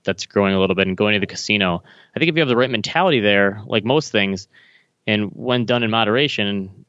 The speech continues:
it can be good for you in a way if it allows you to leave the other stuff alone. Because if you keep your emotions out of everything else and you just have it in this one little thing, this one speculative bucket,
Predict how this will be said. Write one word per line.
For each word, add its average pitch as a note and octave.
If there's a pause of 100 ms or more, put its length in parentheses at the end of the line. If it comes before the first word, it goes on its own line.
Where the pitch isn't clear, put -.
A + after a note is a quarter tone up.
(120)
it A2
can -
be G#2+
good D#3+
for -
you G2 (180)
in A2
a G#2+
way G2+
if G#2+
it A2+
allows G#2+
you A2+
to G#2+
leave A2+
the A2+
other A2+
stuff -
alone. G2
Because F#2
if F#2
you F#2+
keep -
your A2+
emotions G#2+
out G2+
of G2+
everything G2
else A#2
and G2
you F#2+
just G2+
have G2+
it G2+
in G2
this F#2
one G#2+
little F#2+
thing, G2+ (520)
this G#2+
one G#2+
speculative G2+
bucket, G#2+